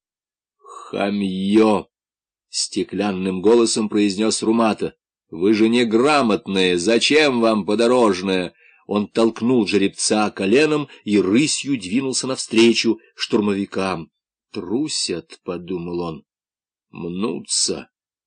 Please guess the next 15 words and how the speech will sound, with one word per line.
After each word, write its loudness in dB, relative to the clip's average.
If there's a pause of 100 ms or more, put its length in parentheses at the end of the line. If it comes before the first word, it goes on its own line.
(800)
Ну, -4
хоть -2
пару 0
оплеух. -2 (540)
Нет, -10 (880)
ничего -2
не -4
выйдет". -6 (1200)
Так -4
хочется 0
разрядить -2
ненависть, -2
накопившуюся -4
за -2
сутки. -6